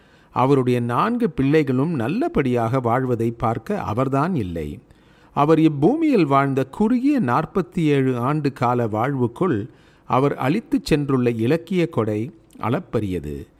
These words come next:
அவருக்கு நாம் என்ன கைமாறு செய்துவிடப் போகிறோம்? குழந்தைகளே என்று பேதைமை கதையை அவர் முடித்தது போல, செல்லையா என்று மனம் கசிந்து உருக ஒருமுறை அவரை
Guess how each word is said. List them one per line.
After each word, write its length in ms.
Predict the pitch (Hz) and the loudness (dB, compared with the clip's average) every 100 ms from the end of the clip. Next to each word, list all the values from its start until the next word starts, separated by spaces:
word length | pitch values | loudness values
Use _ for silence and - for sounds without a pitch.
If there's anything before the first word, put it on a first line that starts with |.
| _ _ _ - | _ _ _ -2
அவருக்கு 500 | 135 147 143 139 147 | 2 4 2 2 -2
நாம் 280 | 123 123 123 | -2 0 -2
என்ன 340 | 110 151 262 285 | -2 -2 -2 -2
கைமாறு 520 | - 147 160 151 135 123 | 0 0 2 2 2 0
செய்துவிடப் 600 | 123 123 120 110 107 - | 0 0 0 -2 -4 -6
போகிறோம்? 480 | 92 87 80 65 - _ _ _ _ _ - | -6 -6 -8 -10 -16 _ _ _ _ _ 0
குழந்தைகளே 680 | 170 202 196 180 170 175 156 113 123 | 0 2 2 2 4 4 4 2 -2
என்று 280 | 127 131 175 | -2 -2 -4
பேதைமை 600 | - 143 175 170 151 135 | 0 2 2 2 2 0
கதையை 420 | 135 123 123 113 139 | -2 0 2 0 0
அவர் 220 | 113 117 | 0 0
முடித்தது 460 | 113 127 135 147 123 | 0 -2 0 -2 -2
போல, 240 | 113 101 143 117 - - _ - | -4 -2 -2 -4 -6 -20 _ -4
செல்லையா 560 | 143 165 170 160 143 127 107 - _ _ _ | -2 0 2 2 4 2 -2 -8 _ _ _
என்று 240 | 117 120 175 | -2 0 0
மனம் 360 | 139 107 143 151 | 0 0 0 0
கசிந்து 440 | 147 135 170 185 185 | 0 0 0 0 2
உருக 340 | 127 131 156 | 2 4 2
ஒருமுறை 480 | 127 120 120 120 139 160 220 | 2 2 2 2 0 -2 -6
அவரை 280 | 113 110 | -6 -4